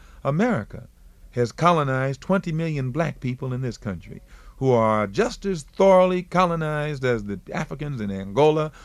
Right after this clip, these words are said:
or the Africans in the Congo or the Africans in southern and northern Rhodesia. Uh, the black man in America is just as thoroughly colonized.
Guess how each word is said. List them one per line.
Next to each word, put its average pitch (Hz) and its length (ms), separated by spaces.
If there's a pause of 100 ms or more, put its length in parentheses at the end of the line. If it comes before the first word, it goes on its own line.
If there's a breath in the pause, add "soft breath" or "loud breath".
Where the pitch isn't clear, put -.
(220 loud breath)
or 110 140
the 104 120
Africans 147 460
in 104 160
the 95 80
Congo 147 640 (320 soft breath)
or 117 140
the 110 120
Africans 143 440
in 101 120
southern 139 440
and 104 120
northern 135 320
Rhodesia. 151 640 (360 soft breath)
Uh, 104 260
the 98 540
black 175 260
man 147 220
in 131 100
America 131 460
is 110 180
just 208 320
as 208 160
thoroughly 185 480
colonized. 113 640